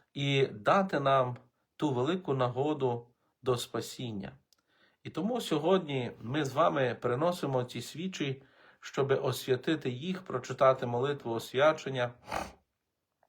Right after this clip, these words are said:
і пам'ятати про те, що вони для нас, саме ті свічі, символізують і означають саме дуже просту річ:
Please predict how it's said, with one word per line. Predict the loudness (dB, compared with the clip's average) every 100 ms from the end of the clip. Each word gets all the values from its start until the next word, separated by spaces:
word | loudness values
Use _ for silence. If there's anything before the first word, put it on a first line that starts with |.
| _ _ -10 -4
і | 2
пам'ятати | 4 4 4 4 2 -2
про | 0 0
те, | 2 0
що | -2 -2 2 4 4 0 -12 _ _ _ _ _ _ _ _
вони | 2 4 4 2 0
для | 0 0
нас, | 4 6 4 2 -8 -10 -14 _ _
саме | -6 2 4 4
ті | -2 -8
свічі, | -8 -8 -8 -2 -4 -4 -12 _ -20 _ _ -8
символізують | 2 2 4 4 2 2 0 0 -2 -4
і | -6 -2
означають | 2 4 2 -2 -4 2 4 4 -2 -10 -20 _ -20
саме | -2 2 2 2
дуже | -2 -2 0
просту | 0 -2 -6 -6 -6
річ: | -6 -10 -18